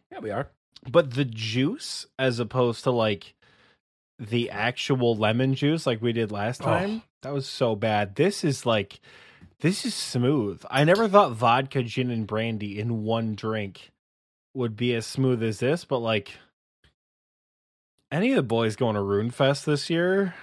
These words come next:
Speaker 1: Get ready.
Speaker 2: Y'all ain't, y'all ain't ready. Y'all ain't ready. This is gonna be good.
Speaker 1: We already said it in the last time we did this episode, or this type of episode, that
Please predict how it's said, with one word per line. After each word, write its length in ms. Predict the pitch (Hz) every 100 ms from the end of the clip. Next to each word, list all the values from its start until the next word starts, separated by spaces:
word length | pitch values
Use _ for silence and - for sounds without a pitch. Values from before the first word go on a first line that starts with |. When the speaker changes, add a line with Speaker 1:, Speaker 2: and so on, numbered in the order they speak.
| -
Speaker 1:
Get 180 | 123 92
ready. 1120 | 92 95 107 131 131 117 147 135 127 120 113
Speaker 2:
Y'all 420 | 120 131 147 147
ain't, 220 | 135 127 113
y'all 380 | 113 147 160
ain't 180 | 151 135
ready. 480 | 104 113 107 101 101 _
Y'all 460 | - 110 123 127 117
ain't 180 | 107 95
ready. 380 | 101 101 95 95
This 180 | - 139
is 60 | 156
gonna 180 | 139 107
be 100 | 98
good. 560 | 98 104 101 92 92 - _ _ _ _ 135
Speaker 1:
We 100 | 226
already 140 | 302
said 240 | 147 147 135
it 120 | -
in 80 | 113
the 100 | 95
last 320 | 98 113 -
time 140 | 127
we 80 | 120
did 180 | 117 123
this 180 | 131 139
episode, 460 | 127 143 143 139 - _ - - _ _ _
or 80 | 117
this 160 | 120 -
type 200 | 117 131
of 120 | 131
episode, 460 | 135 139 143 143
that 280 | 135 110 -